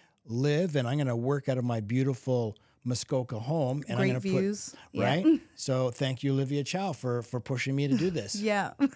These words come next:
Speaker 1: Right? What can someone do to protect themselves? Because let's just hypothetically say you do have that person who is a foreigner who took money out of, out of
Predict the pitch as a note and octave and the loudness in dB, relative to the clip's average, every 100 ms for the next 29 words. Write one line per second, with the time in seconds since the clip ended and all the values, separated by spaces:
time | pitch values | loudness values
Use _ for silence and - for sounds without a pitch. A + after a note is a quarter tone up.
0 | - _ _ - A3+ A#2+ C3 E3+ - - | -8 _ _ -4 -2 0 2 0 -4 -14
1 | - - - - - - B2+ C#3+ A3 G#3+ | -16 -12 -10 -10 -14 -8 -2 2 0 0
2 | G#3 G3 - F3 E3+ D#3 D3 C#3+ B2+ C3 | -2 -2 0 0 0 0 2 0 -2 -2
3 | C3+ B2+ C#3 A#2+ B2 A#2 B2 A#2 B2 B2 | -2 -2 -4 -2 -2 -2 -4 -2 -2 0
4 | A2+ - _ - - _ _ _ _ B2+ | -4 -8 _ -16 -16 _ _ _ _ -4
5 | C3+ - - C#3+ B2+ - - - C3 A#2+ | -4 -4 -4 -4 -6 -8 -14 -8 -6 -6
6 | - B2 A#2+ C#3 - A#2 A2 G#2 G#2+ G#2 | -2 -2 0 -4 -4 -4 -2 -4 -6 -4
7 | A#2 A#2 A#2 A2+ A#2 A2 A2 - A2+ G2+ | -4 -2 -4 -4 -4 -4 -6 -6 -6 -6
8 | - A2+ A#2 A2+ A2+ A2+ A2 G2+ G2+ A2+ | -4 -4 -4 -2 -4 -4 -6 -6 -4 -6
9 | G#2 G#2 A#2+ G#2 G2 G2+ B2 A#2 A2+ A2 | -6 -6 -6 -4 -6 -6 -6 -2 -2 -4
10 | - - - - _ - C3 C3 C3 C3 | -6 -20 -20 -20 _ -6 -4 0 0 0
11 | C3 C3 A#2 - - A2+ A#2+ G#2+ | 0 -2 -4 -8 -8 -4 -4 -4